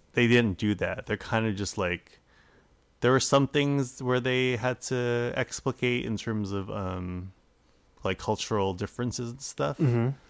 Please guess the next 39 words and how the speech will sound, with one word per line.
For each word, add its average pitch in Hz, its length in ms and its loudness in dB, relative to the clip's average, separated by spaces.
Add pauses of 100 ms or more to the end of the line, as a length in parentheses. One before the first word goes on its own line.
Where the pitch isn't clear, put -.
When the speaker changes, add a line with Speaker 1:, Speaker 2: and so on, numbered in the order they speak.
(360)
Speaker 1:
But 113 100 2
there 113 100 6
were 110 120 4
also, 113 400 4
like, 98 200 0
things 101 340 -2
that 98 120 -6
people - 260 -8
were 95 160 0
experiencing, 95 680 -4
whether 92 200 -4
it 92 40 -2
was, 90 100 -4
like, 87 220 -6
dances 92 760 -4
or 92 120 -4
games 90 800 -4
or, 87 380 -4
um, 87 460 -6 (800)
how 101 160 0
people 104 280 -2
spoke 95 320 -2
to 104 160 -4
each 92 180 -4
other. 92 360 -2
That 95 200 -2
wasn't, 101 400 0
like, 90 180 -4
a 92 60 -4
drawn 90 400 -4
out, 90 200 -6
like, 87 240 -8 (1000)
having 98 380 2
to 92 340 -2
do 104 280 -4
a 101 40 -2
lot 90 300 0
of, 87 180 -4
like, 82 240 -8